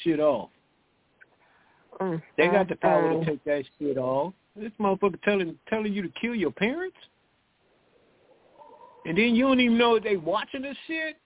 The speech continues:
Speaker 1: They watching on the
Speaker 2: Right.
Speaker 1: low. This motherfucker
Speaker 2: Yeah.
Speaker 1: is crazy.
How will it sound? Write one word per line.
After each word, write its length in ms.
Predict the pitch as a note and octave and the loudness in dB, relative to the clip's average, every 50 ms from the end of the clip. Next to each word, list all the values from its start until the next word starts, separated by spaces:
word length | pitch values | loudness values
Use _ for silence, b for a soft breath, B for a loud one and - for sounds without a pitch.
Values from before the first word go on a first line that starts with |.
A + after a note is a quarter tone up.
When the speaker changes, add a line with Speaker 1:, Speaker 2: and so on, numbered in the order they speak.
| _ _ _ _ _ _ _ _ _ _ _ | _ _ _ _ _ _ _ _ _ _ _
Speaker 1:
They 120 | - G#3+ B3 | -2 0 2
watching 400 | F#3 F3+ F#3+ G3 - G#3 G#3 G#3 | 2 2 0 0 -2 -2 -2 -2
on 120 | G#3+ A3 | -2 0
the 60 | G#3+ | 0
Speaker 2:
Right. 460 | G#3+ F#3+ F#3+ G3+ G#3 G3 F#3 F3+ D#3+ C#3+ | 2 2 4 4 4 4 4 2 2 0
Speaker 1:
low. 60 | - - - _ _ _ _ _ _ _ _ _ _ _ _ _ _ _ _ _ _ _ _ _ _ _ _ _ _ _ _ _ _ _ _ _ _ _ _ _ _ | -2 -6 -10 _ _ _ _ _ _ _ _ _ _ _ _ _ _ _ _ _ _ _ _ _ _ _ _ _ _ _ _ _ _ _ _ _ _ _ _ _ _
This 180 | - C#4+ F#4+ - - | -2 0 0 0 0
motherfucker 600 | B3+ A3+ G#3+ G3+ F#3+ G3+ F#3+ - D#3+ E3+ F#3 G3+ F#3+ | 2 2 4 4 2 2 0 0 -2 0 2 2 2
Speaker 2:
Yeah. 100 | D#3+ E3+ | 2 2
Speaker 1:
is 120 | A3 - - | 0 -2 -4
crazy. 680 | - - G#4 A4 A4+ A4+ G4 D4+ G#3 - - - A#3 | -4 -2 0 0 2 2 0 0 -2 -4 -12 -20 -20